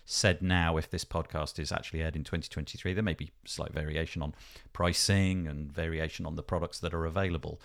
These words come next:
But I'm guessing that you already have some customers. There's some people who are currently using it.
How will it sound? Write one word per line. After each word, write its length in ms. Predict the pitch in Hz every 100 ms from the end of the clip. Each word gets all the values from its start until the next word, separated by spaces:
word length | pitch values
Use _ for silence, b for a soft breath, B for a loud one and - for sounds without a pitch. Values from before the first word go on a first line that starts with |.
| B B B -
But 220 | 123 -
I'm 100 | 113
guessing 380 | 113 196 - 135
that 80 | 120
you 120 | 113
already 220 | 156 143
have 140 | 139 135
some 180 | - 87
customers. 640 | 90 - - 80 147 -
There's 180 | 101 95
some 180 | 127 113
people 280 | 113 104
who 120 | 98 98
are 80 |
currently 440 | 87 - 127 107 95
using 400 | 107 123 104
it. 100 | 85